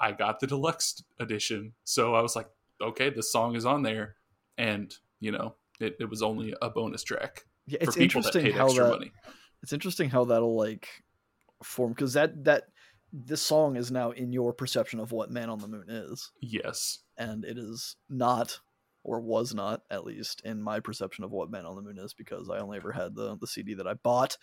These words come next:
Speaker 2: with my money from a store
Speaker 1: <laughs>
Speaker 2: that was not the digital, uh, edition. So, yeah, it's, it's kinda, kinda strange to think that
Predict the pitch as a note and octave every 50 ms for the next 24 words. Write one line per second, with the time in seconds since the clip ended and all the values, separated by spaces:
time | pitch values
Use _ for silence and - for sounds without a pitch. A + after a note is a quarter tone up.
0 | - - - - B2 A#2+ - B2 A#2 B2 B2+ B2+ C3 C#3 C3+ A#2 A#2 A#2+ C3+ -
1 | _ _ _ _ _ _ _ _ - - A2+ - - - - B2 A2+ - D3+ -
2 | - - - D3 C#3+ C#3+ C3 A#2+ A2 A#2 C#3 D3+ - - _ - C#3+ - _ -
3 | F3 - - _ _ _ _ _ - B2+ B2 - C3 B2 B2 C3+ D3 B2 B2+ -
4 | - - D3 C#3 C3+ - B2 A#2 A#2 A#2 A#2 C3 _ _ - B2 A#2+ A#2+ A#2+ B2
5 | - B2 B2 A#2+ - - B2+ A#2 B2+ - C3 A#2+ A#2+ A#2+ A#2 A#2+ _ _ _ -
6 | - D3 C#3 B2 A#2+ A#2+ - D#3+ - - D3+ - - A3 G#3+ F3 - - - -
7 | - _ _ _ _ _ - - D#3 D#3 C#3+ - - - - D3+ D3 C#3+ C#3+ C3+
8 | - - A#2 - C3 B2 A#2+ - - A#2+ A#2 A2 G#2+